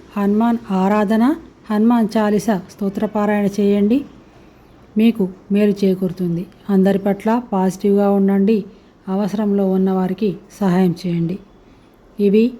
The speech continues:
ఆగస్టు మాసంలో వృశ్చిక రాశి వారి మాసఫలాలు.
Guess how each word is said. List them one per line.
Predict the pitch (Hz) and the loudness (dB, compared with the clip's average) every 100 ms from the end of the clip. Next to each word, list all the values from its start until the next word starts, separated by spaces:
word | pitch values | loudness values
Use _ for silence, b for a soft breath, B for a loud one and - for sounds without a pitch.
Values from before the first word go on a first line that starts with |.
| - - 202 | -16 -10 -4
ఆగస్టు | 196 202 208 226 | 0 0 -2 0
మాసంలో | 202 196 196 196 196 208 165 - - | 0 0 0 2 2 0 -4 -12 -4
వృశ్చిక | 190 190 - | -4 -4 -2
రాశి | 214 208 190 | 0 0 0
వారి | 202 202 185 | 0 0 0
మాసఫలాలు. | 180 180 190 196 214 214 226 | 0 -2 -2 -2 0 2 0